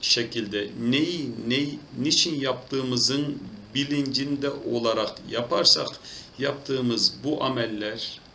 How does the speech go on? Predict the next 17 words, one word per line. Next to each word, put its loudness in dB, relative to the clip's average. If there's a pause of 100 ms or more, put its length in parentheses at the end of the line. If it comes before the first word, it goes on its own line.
(1500)
o 0
zaman 0 (160)
ecir -2 (100)
ekseninde -2
mükafatlara -4
dönüşecek -6
inşallah. -6 (2500)
Biliyoruz -2
ki -4
dostlar, 0 (260)
din -2
ve 2
dindarlık -2
elbette -4
belli -2
zamana 0
sıkıştırılamaz. 0